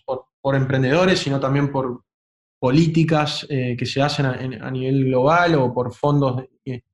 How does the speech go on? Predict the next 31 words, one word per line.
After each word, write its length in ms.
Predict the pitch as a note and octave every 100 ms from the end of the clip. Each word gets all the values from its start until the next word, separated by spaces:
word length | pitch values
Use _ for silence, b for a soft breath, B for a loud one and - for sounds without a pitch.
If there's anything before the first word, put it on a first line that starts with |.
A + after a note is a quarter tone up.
| _
impact 420 | D3+ D3+ C#3+ -
funds, 320 | D#3+ D#3+ D#3 -
lo 100 | B2+
que 80 |
se 120 | B2+ B2+
llama. 380 | C#3 E3+ A3+ - _ _ _ _ _ _ -
Em, 840 | D#3+ D3 C#3+ C#3 C3+ C3+ C3 - _ _ _ _
pero 300 | - G3+ A3
el 140 | G3+ D#3+
problema 400 | F#3 G3+ A#3 G3+
que 80 | F#3
tiene 160 | G#3+
la 80 | G3
educación 400 | F3 E3 D#3+ A3
es 80 | G#3+
que 100 | F3+
los 140 | D#3+
resultados 580 | D#3 - D#3+ D#3+ G#3 F#3+
son 160 | F3 F3
en 120 | E3
el 80 | D#3
largo 280 | E3+ D#3+
plazo. 460 | D#3 E3+ - A#2 A2 _ _ _ _
O 80 | -
sea, 160 | C#3 E3
es 140 | D#3+
un 100 | G3
negocio 480 | F3+ E3+ G3+ G3+ F#3+
en 80 | D3
el 60 |
cual, 420 | C3+ E3+ F#3 -